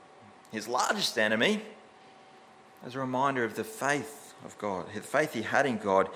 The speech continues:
and how wonderful God was at protecting his people. It's a, another wonderful provision from the priest Ahimelech.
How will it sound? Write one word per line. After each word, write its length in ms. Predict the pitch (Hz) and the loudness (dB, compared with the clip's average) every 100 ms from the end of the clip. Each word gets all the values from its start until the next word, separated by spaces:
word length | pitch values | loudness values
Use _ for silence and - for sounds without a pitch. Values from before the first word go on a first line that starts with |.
| - - - | -14 -18 -10
and 80 | - | -2
how 160 | 117 | 0
wonderful 680 | 107 101 120 143 147 - 107 | 0 2 4 4 2 0 0
God 320 | 107 - 110 | 0 2 2
was 300 | 101 117 131 | 4 4 4
at 140 | 101 - | 4 -2
protecting 500 | 101 - 127 - 98 | -6 -4 -4 -4 -6
his 160 | 95 | -6
people. 400 | - 110 107 98 - - - - - - - - - - - - - - - - - - - - - - | -2 0 0 -4 -10 -16 -20 -20 -20 -20 -20 -20 -20 -20 -20 -20 -20 -20 -20 -20 -20 -20 -20 -20 -20 -12
It's 300 | 104 104 - | -8 -6 0
a, 380 | 113 110 113 113 | 2 4 4 4
another 420 | 117 113 123 147 123 | 2 4 4 4 2
wonderful 520 | 101 113 143 139 113 | 2 4 4 2 -2
provision 540 | - 98 117 143 131 | -8 -4 -2 -2 -6
from 220 | 107 107 | -8 -8
the 60 | 107 | -8
priest 440 | 104 123 120 - | -4 -2 -2 -4
Ahimelech. 500 | 104 98 131 - - | -6 -4 -2 0 0